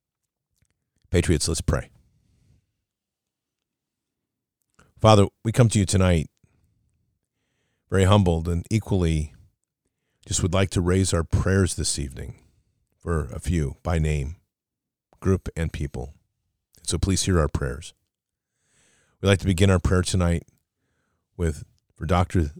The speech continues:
Zelenko, who is in critical condition.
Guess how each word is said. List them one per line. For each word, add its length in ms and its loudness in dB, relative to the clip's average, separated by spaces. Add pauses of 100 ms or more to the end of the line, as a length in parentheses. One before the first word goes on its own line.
Zelenko, 680 -2 (540)
who 140 -4
is 260 -2
in 140 -6
critical 380 0
condition. 560 -6